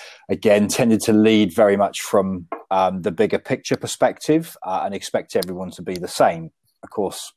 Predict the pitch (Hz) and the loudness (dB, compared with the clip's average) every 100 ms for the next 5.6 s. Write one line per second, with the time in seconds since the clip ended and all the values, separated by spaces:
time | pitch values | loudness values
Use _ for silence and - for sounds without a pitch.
0 | _ 98 92 90 87 95 95 85 - - | _ -12 -10 -8 -8 -8 -10 -12 -6 -2
1 | 85 80 78 - - - - - 87 90 | -2 -4 -16 -20 -20 -20 -8 -2 -2 -2
2 | 90 98 92 98 95 95 90 - 82 90 | -6 -8 -4 0 4 4 2 -6 -8 -4
3 | 85 82 - _ 82 - 90 87 90 82 | -4 -4 -10 _ -12 -10 -10 -6 -6 -6
4 | 90 85 90 98 95 85 85 - 104 87 | -10 -8 -4 -2 -4 -8 -14 -6 -6 -4
5 | 87 95 82 82 85 | 0 2 2 0 -6